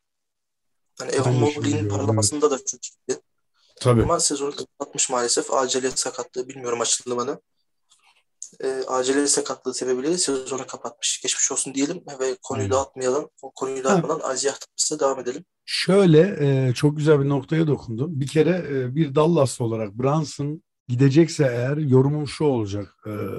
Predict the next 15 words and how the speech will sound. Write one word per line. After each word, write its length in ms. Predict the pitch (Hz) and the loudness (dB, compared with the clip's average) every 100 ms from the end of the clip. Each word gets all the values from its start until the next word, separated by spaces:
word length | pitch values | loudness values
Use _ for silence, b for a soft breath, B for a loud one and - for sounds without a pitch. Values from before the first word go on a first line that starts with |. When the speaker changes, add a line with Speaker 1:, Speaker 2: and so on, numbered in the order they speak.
| 92 110 110 107 _ b b b b b b _ _ _ _ _ _ _ _ _ b _ _ _ _ | -8 -10 -14 -18 _ b b b b b b _ _ _ _ _ _ _ _ _ b _ _ _ _
Speaker 2:
yani 500 | 127 117 131 156 165 165 | -2 2 6 8 6 6
iyi 260 | 147 185 | 8 8
bir 140 | 165 139 | 8 6
takas 380 | 131 120 113 104 | 2 2 0 -2
olmalı. 280 | 92 92 101 | -6 -8 0
Gerçekten 600 | 147 151 139 127 151 135 | 2 4 2 2 2 6
değmeli. 420 | 123 117 101 107 | 6 6 2 0
Brunson 440 | 135 139 127 135 | 2 2 -2 -4
gibi 240 | 123 120 117 | -2 -2 -2
bir 60 | |
parçayı 440 | 123 127 117 127 117 | 0 0 0 -2 2
gönderiyorsak 680 | 143 135 120 117 143 - | 2 2 0 -2 -2 -6
bir 60 | 117 | -8
kere 300 | - 156 151 | -4 -2 4
değmeli. 460 | 135 127 104 131 | 6 6 2 -4